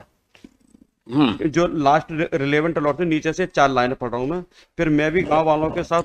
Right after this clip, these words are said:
Speaker 2: उसको ढूंढने लगा। मुझे जानकारी नहीं है कि मुबीन का लड़का कहाँ है। जिस समय उसका लड़का गुम हुआ, उस समय मैं ग्वालियर में था।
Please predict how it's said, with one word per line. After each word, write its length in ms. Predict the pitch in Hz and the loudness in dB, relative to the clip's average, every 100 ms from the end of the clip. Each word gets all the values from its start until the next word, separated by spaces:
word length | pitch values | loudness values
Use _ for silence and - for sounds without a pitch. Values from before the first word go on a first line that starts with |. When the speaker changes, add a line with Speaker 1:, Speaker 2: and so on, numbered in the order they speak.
| - | -2
Speaker 2:
उसको 260 | 151 - | -4 -4
ढूंढने 340 | 170 139 143 160 | -2 0 0 2
लगा। 240 | 151 175 | 2 2
मुझे 320 | 160 147 147 | 2 0 -2
जानकारी 460 | 151 139 139 151 170 | 0 0 0 0 0
नहीं 220 | 147 147 | 0 -2
है 60 | 165 | -2
कि 120 | 175 | -2
मुबीन 340 | 151 135 151 | -2 0 -2
का 100 | 151 | -2
लड़का 280 | 156 139 160 | 0 -2 -2
कहाँ 240 | 151 139 151 | -2 -2 -2
है। 140 | 147 | -4
जिस 200 | 160 165 | -6 -4
समय 200 | 151 160 | -2 -2
उसका 240 | 151 - | -4 -4
लड़का 360 | 156 143 139 160 | 0 0 0 -4
गुम 280 | 143 147 156 | -4 -4 -2
हुआ, 360 | 135 165 175 - - | -2 -2 -4 -12 -10
उस 160 | 160 160 | -6 -2
समय 200 | 165 165 | -2 0
मैं 200 | 170 160 | -2 0
ग्वालियर 440 | 139 135 147 170 | 2 2 2 0
में 240 | 160 151 156 | 0 0 -2
था। 360 | - 127 104 | -2 -4 -4